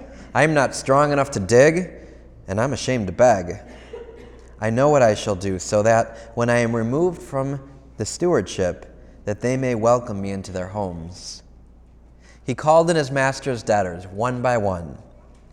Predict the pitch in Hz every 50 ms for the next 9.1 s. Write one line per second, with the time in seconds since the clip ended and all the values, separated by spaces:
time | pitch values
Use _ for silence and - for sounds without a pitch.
0 | - - - - - - - - - - - 147 135 139 135 160 175 185 180 -
1 | 160 135 - - 120 117 117 117 - - - - - - - - - - - -
2 | - - - 175 202 214 202 - - - 160 156 156 151 147 147 135 127 139 139
3 | 143 139 - - 98 87 78 - - - - - - - - - - _ - -
4 | - - - - - - - - - 127 123 120 110 - - 113 104 104 101 101
5 | 101 104 104 - - - - - - - - - - - - - 117 131 139 147
6 | 139 147 143 143 139 135 123 120 120 113 107 117 101 110 101 107 101 98 95 95
7 | 90 92 90 87 85 85 80 73 - - - - - - - - - - - -
8 | - - - - - - - - 120 117 - - 123 131 127 104 98 101 101 95
9 | 98 95